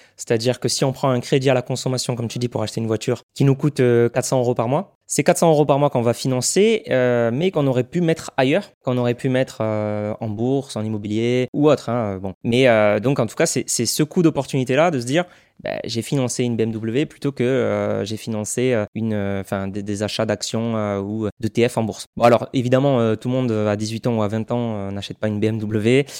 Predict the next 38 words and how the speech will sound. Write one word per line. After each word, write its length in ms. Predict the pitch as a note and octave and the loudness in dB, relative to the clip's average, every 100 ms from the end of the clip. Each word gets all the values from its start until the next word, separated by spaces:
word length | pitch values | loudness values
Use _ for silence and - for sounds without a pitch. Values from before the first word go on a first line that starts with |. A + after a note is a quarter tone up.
| - - | -14 -8
Il 80 | A2 | 0
y 80 | |
a 60 | A2 | 0
aussi 220 | A2 - | 0 0
des 140 | A#2 A2 | 0 0
gens, 220 | A#2 A#2 - _ | 0 -2 -6 _
enfin, 200 | - F#2+ | -8 -6
des 140 | G2 G#2 | -4 2
jeunes, 260 | A#2+ B2 | 4 4
hein, 120 | A2+ | 2
qui, 320 | A2 G#2+ G2+ G2+ | -2 -4 -2 -2
euh, 80 | |
sont 180 | F#2+ G2+ | -4 -8
apprentis, 640 | G2+ - A#2+ - C#3+ D3+ C#3 | -8 -6 -6 -2 0 2 0
qui 160 | - | -4
ont, 180 | A2 G#2+ | -4 -4
euh, 40 | G2 - - - | -6 -8 -4 -2
pas 80 | |
beaucoup 180 | A2+ A#2 | -2 -2
de 80 | B2 | 0
revenus 540 | A#2+ B2 C#3 C#3 C#3 | 2 2 2 2 0
ou, 180 | B2+ A2 | 0 0
euh, 120 | G#2 F#2+ - - | -2 -4 -12 -10
qui 120 | - | -2
n'ont 180 | A#2 A2 | 0 -2
pas 220 | - D#3 | 2 2
de 60 | B2 | 4
revenus 400 | A#2 A#2 C3+ C#3+ | 2 2 0 -2
tout 100 | A2 | -4
simplement 340 | - A2+ B2 | -6 -4 -4
parce 120 | A#2+ | -4
qu'ils 100 | - | -8
sont 140 | G2+ G#2+ | -8 -8
encore 220 | G#2 A2+ | -6 -4
dans 100 | G#2 | -4
des 160 | G2+ | -4
études 180 | G2+ G#2+ | -8 -10
supérieures. 460 | - - G#2 C3 | -10 -6 -4 -4